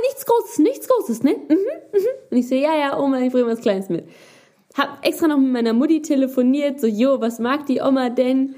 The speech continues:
Die Mutti sagt, "Bring ihr ein paar gebratene Nudeln mit, das mag sie gern." <laughs>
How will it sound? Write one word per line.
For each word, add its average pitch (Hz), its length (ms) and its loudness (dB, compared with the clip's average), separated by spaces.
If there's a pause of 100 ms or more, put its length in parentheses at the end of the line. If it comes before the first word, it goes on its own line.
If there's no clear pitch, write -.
(320)
Die 226 60 0
Mutti 226 300 2
sagt, 214 360 -4
"Bring 254 200 2
ihr 233 120 2
ein 226 80 -8
paar 233 160 0
gebratene 214 520 0
Nudeln 285 440 0
mit, 294 160 -4
das 233 140 -4
mag 247 240 0
sie - 100 -6
gern." 277 380 -2 (800)
<laughs> - 80 4